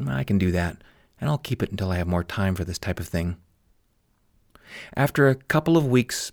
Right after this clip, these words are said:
they called me back, and somewhat to my surprise, they took me up on my offer. When they did, I may have already had mixed feelings. But if I did, they were mitigated by knowing the project was going to a really good home.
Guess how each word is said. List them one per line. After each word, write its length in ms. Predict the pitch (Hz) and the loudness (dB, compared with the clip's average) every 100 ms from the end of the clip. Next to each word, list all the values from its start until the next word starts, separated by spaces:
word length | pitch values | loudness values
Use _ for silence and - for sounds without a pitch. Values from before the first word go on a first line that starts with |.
| _ | _
they 100 | 117 | -4
called 280 | - 117 117 | -2 0 2
me 100 | 127 | 4
back, 320 | 98 92 95 | 4 2 2
and 140 | 98 101 | -2 -4
somewhat 380 | - 180 233 | -2 -2 -2
to 60 | - | -2
my 160 | 123 127 | -2 -2
surprise, 680 | - 110 131 123 104 95 - - - | -4 -4 0 2 4 2 -2 -14 -10
they 140 | - 131 | -2 -2
took 320 | - - - | -2 -10 -2
me 180 | 160 151 | -2 0
up 240 | - 160 - | -2 -4 -4
on 160 | 113 98 | -2 0
my 180 | 87 | 0
offer. 480 | 85 87 85 - - _ _ _ _ _ _ _ _ _ _ _ | -4 -6 -8 -10 -12 _ _ _ _ _ _ _ _ _ _ _
When 120 | 120 | 0
they 140 | 123 107 | 2 2
did, 480 | 117 151 98 113 - _ - | 2 2 2 -2 -10 _ -8
I 60 | |
may 120 | 120 123 | -6 -4
have 180 | 110 | -2
already 340 | 110 113 107 123 | -2 -2 -2 -2
had 200 | 95 90 | -4 -4
mixed 260 | 92 - | -6 -6
feelings. 460 | - 87 87 92 - _ _ _ _ _ _ _ | -4 -2 -2 -4 -6 _ _ _ _ _ _ _
But 160 | - - | -10 -6
if 220 | 143 147 | -4 0
I 160 | 104 87 | 0 0
did, 340 | 87 80 92 - _ _ - - - | -2 -2 -4 -10 _ _ -20 -18 -2
they 120 | 147 | 4
were 120 | 165 | 6
mitigated 540 | 143 147 131 135 131 117 | 6 6 6 6 6 4
by 140 | 120 | 6
knowing 300 | 120 113 113 | 6 6 6
the 60 | 113 | 2
project 440 | - 107 104 - | 2 0 0 -2
was 120 | 104 | -2
going 280 | 98 98 98 | 2 2 2
to 160 | 98 90 | 0 -2
a 40 | |
really 520 | 87 98 110 104 92 | -2 0 2 4 2
good 260 | 90 98 90 | 0 -2 -2
home. 400 | - 92 87 | 0 0 0